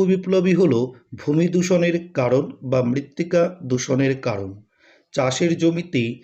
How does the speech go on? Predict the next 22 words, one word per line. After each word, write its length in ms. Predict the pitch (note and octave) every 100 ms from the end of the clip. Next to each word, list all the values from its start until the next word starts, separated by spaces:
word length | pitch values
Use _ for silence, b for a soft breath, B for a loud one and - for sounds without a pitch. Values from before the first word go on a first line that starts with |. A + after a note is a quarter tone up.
| B B
নানা 320 | B2+ B2+ C3 D3
রকম 300 | D#3 D#3 D#3
রাসায়নিক 680 | C3+ A#2+ A#2+ C#3+ C#3+ C#3+ C#3
সার 360 | - C3 A#2 B2 - - _ _ _ _
ও 120 | - C#3 A#2 B2+ B _ -
কীটনাশক 680 | D#3+ D#3 E3+ F3 - C3 A#2 - -
ওষুধ 340 | C3+ B2+ F#3 F3+ -
প্রয়োগের 500 | D#3+ E3 D#3+ E3 E3 E3+
ফলে 300 | E3 D3+ A2 A2+ B B -
ভূমি 340 | G#2 C3 C3+ D#3+ - -
বা 140 | B2+
মাটি 440 | B2 A#2+ A#2+ C#3+ D3 - _
বা 140 | B2+ B2+
মৃত্তিকা 600 | A#2+ C#3+ - - F#3 F#3+ F#3 - C#3
দূষিত 500 | A2 C3 B2+ D3+ C#3+
হচ্ছে। 480 | A#2 A2+ - - A2+ G#2+ b b b b b
শিল্প 440 | - D3 C#3+ C#3+ E3+ E3+
কারখানার 520 | C3+ A#2+ A#2 D3 D3 C#3+ G#2+
বর্জ্য 340 | A#2 A2 C3
পদার্থ 480 | C#3+ D3+ D#3 D#3 - F#3 - b b -
ও 120 | B2+
শহর 420 | B2+ C#3+ C3+ E3